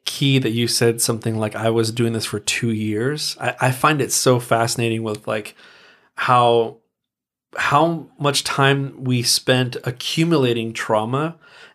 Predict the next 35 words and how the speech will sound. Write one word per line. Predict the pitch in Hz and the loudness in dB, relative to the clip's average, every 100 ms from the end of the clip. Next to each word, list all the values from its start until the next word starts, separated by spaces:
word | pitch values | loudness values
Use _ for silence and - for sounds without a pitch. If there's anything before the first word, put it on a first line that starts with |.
| - | 0
and | 123 | 2
it | 117 117 _ _ _ _ | 2 0 _ _ _ _
takes | - 175 - | 0 2 0
time | - 156 156 | 0 0 2
to | 131 | 0
heal. | 175 147 120 | 4 4 4
We, | 123 - | -2 0
we | 127 | 4
live | 156 | 6
in | 151 | 6
a | 123 | 4
very | 127 120 | 4 2
microwave | 113 123 - 127 117 | 2 2 2 0 2
society. | - 113 120 113 117 | 0 -2 2 2 2
We | |
wanna | 113 123 127 | 0 0 0
be | 117 | -2
healed, | - 123 117 113 | -2 2 6 6
like, | 110 - 107 | 2 -6 -6
yesterday, | 107 104 - 143 147 156 | -4 -4 -4 -4 -4 -6
you | 147 | -6
know, | 117 127 - - - - | -4 -4 -6 -16 -20 0
and | 127 | 2
it's | 127 | 2
just | - | 0
not | 151 | 0
the | 139 | -2
case. | 123 143 123 110 | 0 4 4 2
It, | 107 | -4
it | 120 | -6
takes | - 123 123 - | 0 0 0 -2
time. | - 117 117 117 | 0 2 4 2
It | 104 | -2
takes, | - 110 - - - - - | -4 -2 -2 -6 -16 -20 -8
um, | 117 110 104 104 113 | 0 2 2 -2 -10